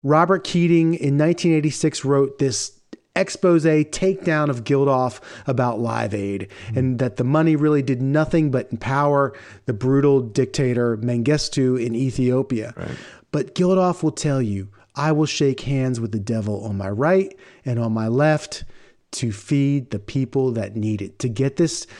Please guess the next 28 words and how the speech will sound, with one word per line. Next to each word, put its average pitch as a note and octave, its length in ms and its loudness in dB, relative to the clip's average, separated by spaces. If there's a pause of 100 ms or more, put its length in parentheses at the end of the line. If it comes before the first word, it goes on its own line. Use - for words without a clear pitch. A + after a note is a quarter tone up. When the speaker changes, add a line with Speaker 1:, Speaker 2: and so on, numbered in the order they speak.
(140)
Speaker 1:
so E3+ 200 0
he G3+ 240 0
would F#3 460 0 (580)
give F3 320 0 (320)
food F#3+ 720 0 (580)
for E3+ 500 4 (220)
the C#3 300 0
starving D3+ 440 2
masses E3 560 0 (260)
to E3 120 -2
soldiers, C#3+ 800 0 (180)
to E3+ 120 4
Ethiopian G3+ 640 2
soldiers, F#3+ 580 2
Speaker 2:
Yeah. A#2 180 -2 (220)
Speaker 1:
to F3 100 0
get F#3+ 200 0
permission F#3 560 0
and D#3 200 -2
open F3 340 0
up G3 260 0
an D#3+ 140 -2
area D#3+ 600 4 (320)
where D3+ 120 0
he D#3+ 140 2
could D3+ 120 -2
deliver C#3 640 2 (340)
aid. A2+ 420 -4